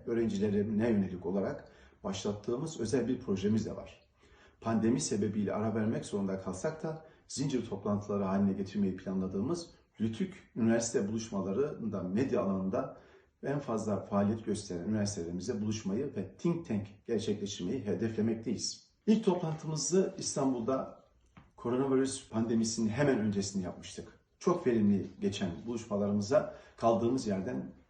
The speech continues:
devam etmeyi düşünmekteyiz. İletişim akademisyenlerinin çok aktif olduğunu görmek de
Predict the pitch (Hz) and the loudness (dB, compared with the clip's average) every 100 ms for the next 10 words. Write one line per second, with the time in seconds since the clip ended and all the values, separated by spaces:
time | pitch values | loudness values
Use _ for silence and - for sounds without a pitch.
0 | _ 123 107 95 - 98 113 - - - | _ 4 4 2 -2 -2 0 -2 -8 -10
1 | - - - - - _ _ _ _ _ | -10 -10 -10 -12 -14 _ _ _ _ _
2 | _ - _ - 156 - 180 190 - - | _ -20 _ -6 -4 0 4 4 2 -6
3 | 110 127 123 120 123 117 110 104 120 127 | -2 2 2 2 0 2 4 2 0 -2
4 | - 147 120 107 - - 104 92 92 87 | -4 -4 -4 -6 -6 -2 -2 -2 -4 -8
5 | 87 101 107 104 147 - 151 143 | -6 -2 0 0 0 -2 -4 -4